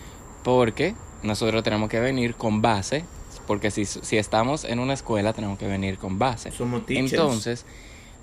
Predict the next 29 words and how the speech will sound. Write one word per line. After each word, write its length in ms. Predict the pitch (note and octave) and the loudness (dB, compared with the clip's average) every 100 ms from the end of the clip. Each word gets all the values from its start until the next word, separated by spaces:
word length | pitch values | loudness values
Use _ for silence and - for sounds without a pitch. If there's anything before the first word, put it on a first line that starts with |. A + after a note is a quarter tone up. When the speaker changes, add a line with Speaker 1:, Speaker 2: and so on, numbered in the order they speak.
| - B2+ G#2+ | -8 -8 -6
Speaker 1:
nosotros 680 | B2+ C3 B2+ F#3 G3+ G#3+ - | 0 0 4 4 4 2 2
mismos, 640 | B2+ C3 A2+ - G2 G#2 - | 2 2 0 -4 -4 -6 -2
en 180 | G#2 G#2+ | 0 2
esto 320 | A#2+ C#3+ C3+ | 0 0 0
de 80 | B2+ | 2
investigación, 1000 | A2+ G#2+ A2 G2+ F#2 G#2+ G#2 G#2+ G#2+ G#2 | 0 -2 -2 -4 -2 0 4 4 4 0
para 260 | A2 G2 | -2 -4
todas 220 | F#2 G#2 A#2+ | -2 0 2
las 160 | B2 | 0
series 520 | - A2 G#2+ G#2 G2 | 2 4 4 2 -2
que 120 | - G2 | -6 -4
vienen 560 | G2 G#2 G#2 G2+ G2 | 0 0 0 0 -2
y 80 | F#2+ | -4
todo 340 | F#2 G#2 A2 | -2 0 2
eso, 260 | G2 - F#2+ - - - - - | 0 -4 -8 -10 -18 -18 -18 -6
nosotros 400 | A#2 A#2 C3 E3 | -4 0 0 0
mismos 260 | C#3+ G#2+ G#2 | 0 0 0
hemos 180 | G#2 A2 | 2 0
aprendido 600 | - A#2+ G#2+ G2 G2+ - | 0 0 2 2 0 0
una 500 | A#2 A#2+ G#2+ G#2 G#2+ | 0 2 0 -2 -4
o 220 | A2 G2+ G2 | -2 0 0
algunas 540 | G2 G#2 G2+ G2+ - | -2 0 0 -2 -4
cosas 680 | - G2+ G2+ G2+ - - - | -4 -4 -2 -6 -8 -10 -10
así, 340 | - G#2+ - G3+ | -8 -4 0 0
como 200 | C3 G#2 | 0 -2
que 80 | G#2 | -2
nosotros 300 | G2 G#2 A2 | -2 -2 -2
aprendemos. 420 | G#2 G2+ D#3+ A#2+ - - - - - - | -2 0 0 0 -8 -16 -16 -16 -16 0
Y 340 | F#3 G#3 F#3+ | 4 6 4